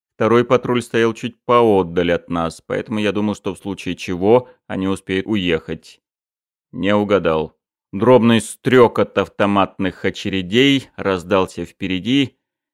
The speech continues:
Я уже даже успел опустить голову и вжаться в сиденье, но звенели стекла в другой машине.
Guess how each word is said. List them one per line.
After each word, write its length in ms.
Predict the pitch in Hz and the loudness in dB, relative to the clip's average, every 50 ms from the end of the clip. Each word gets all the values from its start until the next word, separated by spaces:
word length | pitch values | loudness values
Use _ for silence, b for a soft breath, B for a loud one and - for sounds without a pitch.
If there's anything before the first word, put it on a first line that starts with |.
| _ _ | _ _
Я 140 | - 110 110 | -2 0 0
уже 160 | 110 104 107 | 2 2 2
даже 200 | 104 113 101 104 | 2 2 2 2
успел 340 | 107 107 - _ 117 110 107 | 0 -2 -2 _ -2 0 0
опустить 460 | 107 - - 107 98 _ - 107 98 | 0 -2 -4 -8 -8 _ -8 -8 -8
голову 460 | 92 92 110 123 131 123 113 107 104 101 | -4 0 2 4 4 4 4 2 2 0
и 40 | |
вжаться 420 | 101 92 92 107 110 107 - - 98 | 0 0 0 0 0 0 -2 -8 -8
в 40 | - | -8
сиденье, 720 | - 110 107 98 113 117 107 95 92 85 85 80 - _ _ _ _ _ _ _ | -6 -8 -6 0 0 2 2 2 0 -2 -2 -4 -6 _ _ _ _ _ _ _
но 200 | - 98 104 101 | -6 -4 -4 -4
звенели 520 | 78 92 98 104 101 101 101 98 92 92 | -4 -4 -2 0 0 2 0 0 0 -2
стекла 500 | 87 - _ _ 101 95 90 _ 92 95 | -4 -6 _ _ -4 -4 -4 _ -6 -6
в 100 | 92 90 | -6 -4
другой 480 | 85 - - 98 90 98 107 107 101 92 | -8 -6 -8 -6 -4 0 2 4 4 4
машине. 760 | 87 87 82 80 - - - 90 85 82 82 80 76 71 | 2 0 -2 -4 -8 -10 -8 -6 -4 -4 -4 -6 -8 -10